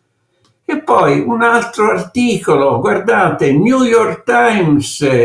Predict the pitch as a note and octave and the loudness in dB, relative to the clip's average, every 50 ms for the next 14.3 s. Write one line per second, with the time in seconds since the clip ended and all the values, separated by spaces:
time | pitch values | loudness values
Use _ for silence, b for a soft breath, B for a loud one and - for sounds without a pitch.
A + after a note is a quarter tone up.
0 | A#2 A#2+ - F3 G3 A#3 B3+ B3 A#3 A3+ A3+ G3+ G3 - - C4 A#3+ A#3 G3 F3 | 0 -2 -4 -6 -4 -4 -2 -2 -2 0 -2 -2 -2 -4 -6 -6 -4 -2 -2 -2
1 | D3 D3 - D#3+ E3 E3 F3 E3 G#3 A3 B3 B3 A#3 G3+ F#3 F3+ - - F3+ F#3 | -2 -4 -4 -2 -2 -2 -2 -2 -2 -4 -2 0 0 0 2 0 0 0 -2 -2
2 | G3+ G3 - - A3+ G#3 F3+ F3 F3 E3+ - - A3+ G#3+ G3+ F#3 E3 - F3+ F3+ | -2 -2 -2 0 0 2 2 2 0 0 -2 -2 -2 -2 0 -2 -2 0 0 0
3 | F3+ F3+ - A3+ G#3+ G#3+ - F#3+ F3+ F3 E3+ F3 G#3 G#3 G3+ - - - E3 E3 | 0 0 0 -2 -2 -2 -2 -2 0 0 0 0 0 -2 -2 -4 -6 -6 -2 0
4 | F3+ F#3+ F#3+ F#3+ - F3+ F3 F3+ G3 F#3+ F#3 F3 E3+ F3 E3+ E3+ - A#3 A#3 - | 2 2 0 0 0 -2 0 2 2 2 2 2 2 0 0 -2 0 0 0 0
5 | - - F#3+ F3+ E3+ E3 D3+ - - G3+ G3 G3 - - - D#3+ D#3 E3+ - - | 0 -2 -2 0 0 0 -2 -2 -2 -4 -4 -4 -4 -6 -4 -4 -2 -2 -4 -6
6 | - - G#3 G3+ - - A2+ - - - - _ _ _ _ _ _ _ _ _ | -4 0 2 2 2 2 0 -4 -6 -12 -16 _ _ _ _ _ _ _ _ _
7 | - G3 G3+ G#3 G#3+ A#3 A#3 - G#3 G#3 A#3 A#3+ A3 G#3 G#3+ G3+ G3 G3 E3+ G#3+ | -4 -2 0 2 2 2 2 2 0 0 2 0 0 2 2 0 0 0 0 0
8 | F#3+ G3 G#3 G#3 F#3 F3+ G#3+ F#3+ F#3+ A3 A3 G#3+ G#3 F#3+ F3+ D3+ B2 C3 B2 A#2 | 0 2 2 0 0 0 -2 -2 0 2 2 2 4 4 2 0 0 0 -2 -2
9 | A2 A2 - - _ _ _ _ - - D#3 D3 C#3+ F#3+ - - - A#3 A3 G#3+ | -2 -4 -6 -8 _ _ _ _ -4 -2 0 0 0 0 -2 0 0 0 0 0
10 | - F#3+ F3 E3 E3 E3 D#3+ D#3+ D3 - E3+ D#3 D#3 E3 D#3+ D#3 A3+ - F#3+ E3 | 0 -2 0 0 0 0 0 -2 -2 -2 -2 -2 -2 -2 -4 -4 -2 -2 0 0
11 | F3 E3 E3 F3+ F#3+ G#3+ A3 A3 G#3+ G3+ F3 D3 - - C3 C#3 D3+ D3+ D3+ D3+ | 0 0 0 0 -2 -2 -2 -2 0 0 -2 -2 -2 -2 -2 0 2 2 2 2
12 | F#3+ G#3 G3 F3+ E3 D#3+ D#3 D3 C#3+ B2+ D3+ C#3+ D3 D3+ D#3 D#3+ F#3 G3+ G3 - | 2 2 2 0 0 0 0 0 0 0 0 0 0 0 0 0 0 0 0 0
13 | F3+ D#3 F3 G3+ G#3 G3+ F#3+ F3+ D#3 D3+ D3+ D3 G#3 G#3+ G#3 F#3+ D#3 C3+ A#2+ G#2+ | 0 0 2 2 2 2 2 2 0 0 -2 -2 0 0 2 2 0 0 -2 -6
14 | - A#2 - - - | -8 -12 -14 -14 -16